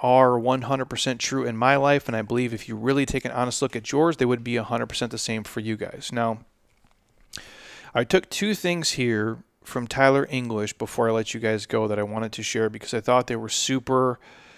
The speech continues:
important, and one of them is talking about motivation, and the other one is just talking about confidence. And these are two super important things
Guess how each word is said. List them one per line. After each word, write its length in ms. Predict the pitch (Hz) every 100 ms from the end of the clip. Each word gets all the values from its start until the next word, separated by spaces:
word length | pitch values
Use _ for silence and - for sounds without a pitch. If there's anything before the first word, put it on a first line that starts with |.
| - -
important, 680 | 120 110 - 127 110 104 -
and 320 | 127 117 113 110
one 300 | 110 143 185
of 100 | 127
them 380 | 113 110 131 - _ _ _ _
is 160 | 117 110
talking 240 | 139 127
about 240 | 123 120 117
motivation, 720 | 127 123 110 110 - 175 180 _ _ -
and 200 | 117 113
the 60 | 120
other 160 | 135
one 280 | 123 123 120
is 340 | 117 107 107
just 200 | - 123
talking 320 | - 123 - 117
about 500 | 117 113 110 - - _ _ _ _ _ _ _ _ _ -
confidence. 720 | 135 117 - - - - - _ _ _ _
And 320 | 113 110 107
these 140 | 127 151
are 80 |
two 640 | - - 156 143 135 127 -
super 540 | - - 147 147 - 135
important 480 | 120 - 123 120 -
things 580 | 120 107 98 95 -